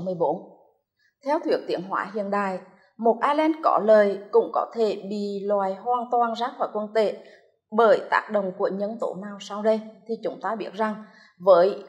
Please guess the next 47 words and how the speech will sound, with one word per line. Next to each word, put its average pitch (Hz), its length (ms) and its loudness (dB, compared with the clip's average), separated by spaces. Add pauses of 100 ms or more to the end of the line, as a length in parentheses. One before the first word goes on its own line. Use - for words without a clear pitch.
các - 260 0
yếu 180 180 2
tố 175 260 2
ngẫu 226 140 4
nhiên, 269 280 4 (520)
ví 165 160 -4
dụ 196 280 2
như 226 140 -2
là 226 220 0 (380)
thiên 233 260 -2
tai, 233 260 0
như 240 240 -2
là 254 140 0
cháy - 280 -6
rừng, 220 220 0 (380)
thì 277 240 0
nó - 180 -2
có - 160 -2
thể 220 200 -2
loại 202 420 -2
hoàn 220 300 -6 (680)
toàn 226 260 0
ra 220 220 -6 (280)
cái 214 100 -2
alen 240 440 -2
có - 160 -2
lợi. 190 260 4
Ví 165 80 -2
dụ 170 140 -6
như 208 160 -6 (100)
cháy - 160 -2
rừng 220 200 -2 (300)
thì 254 260 0
các - 180 -2
cái 254 180 -2
cây 277 220 6
mà 277 140 0
nó 208 320 -2
có 143 180 2
lợi, 220 240 4
mặc 269 260 2
dù 294 140 2
nó 240 220 0
rất 359 220 0
là 277 160 2
có - 180 4
lợi 226 240 4